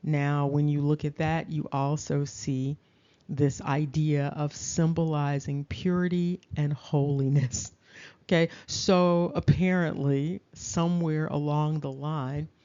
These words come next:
um, this idea of Scot, uh, transferred from what it actually is to this construct associated with Laban, interestingly, and this, uh, word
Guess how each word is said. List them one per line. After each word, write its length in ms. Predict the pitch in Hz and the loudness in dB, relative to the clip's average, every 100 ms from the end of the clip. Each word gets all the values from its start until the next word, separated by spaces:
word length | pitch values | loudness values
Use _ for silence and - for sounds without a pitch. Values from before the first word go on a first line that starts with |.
| _ - - - | _ -20 -20 -10
um, 540 | 151 143 143 143 156 | -4 -2 -2 -4 -4
this 220 | 147 151 294 | -2 -2 0
idea 520 | 147 147 151 156 151 | -4 0 2 2 0
of 260 | - 151 | -2 -6
Scot, 840 | - - - - 156 151 143 - - - _ - - _ - | -6 -12 -12 -6 -4 -2 -4 -6 -12 -20 _ -10 -10 _ -12
uh, 340 | 151 143 147 - | -10 -8 -8 -6
transferred 1200 | - - 165 170 180 175 - - 151 143 147 143 | -6 -2 2 4 2 0 -4 0 2 4 2 -2
from 520 | - 151 143 139 143 | -2 2 2 0 -2
what 500 | 190 135 135 143 180 | -4 -2 2 4 4
it 160 | 190 175 | 4 4
actually 580 | 165 160 - 165 147 | 2 0 -2 2 2
is 640 | 143 - 165 156 139 139 - - - - - | 2 0 2 2 0 -2 -6 -18 -20 -18 -6
to 380 | - 180 156 | 2 4 4
this 440 | 147 151 147 143 - | 4 6 6 4 -2
construct 760 | - 151 139 143 - 143 147 - | -4 0 2 0 0 -2 -2 -2
associated 880 | 143 - 139 139 - 139 131 147 160 | -4 0 0 0 -2 -2 0 -2 0
with 240 | 139 147 | 0 0
Laban, 880 | 156 135 131 131 156 123 143 165 185 _ | 0 0 0 0 2 2 0 0 -2 _
interestingly, 840 | 156 135 - - - 131 131 131 151 - - - - - - | -4 -2 -4 -10 -6 -6 -2 -4 -4 -10 -20 -20 -20 -20 -10
and 280 | - 143 143 | -2 0 0
this, 220 | 143 147 - - | 0 -2 -8 -6
uh, 300 | 147 135 135 | -2 -2 0
word 600 | 139 143 135 135 139 139 | 0 4 4 4 2 0